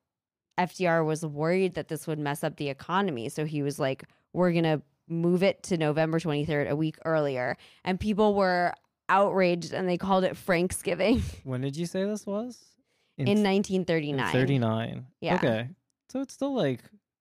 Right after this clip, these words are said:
Speaker 2: before World War Two. All right.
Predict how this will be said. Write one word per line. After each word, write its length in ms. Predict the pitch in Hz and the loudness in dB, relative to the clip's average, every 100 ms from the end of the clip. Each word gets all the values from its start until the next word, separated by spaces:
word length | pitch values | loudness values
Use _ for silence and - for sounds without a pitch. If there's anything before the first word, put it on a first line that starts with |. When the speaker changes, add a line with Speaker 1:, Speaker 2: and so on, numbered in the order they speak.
| _ _ _ _ _ _ _ _ _ _ - | _ _ _ _ _ _ _ _ _ _ -8
Speaker 2:
before 300 | 127 151 131 | -4 -2 0
World 240 | 123 120 | 0 -2
War 140 | 113 107 | -2 -4
Two. 460 | - 127 113 117 - _ _ _ _ _ _ _ - | -2 -2 -2 -6 -12 _ _ _ _ _ _ _ -10
All 100 | 131 | -4
right. 220 | 147 135 | -4 -4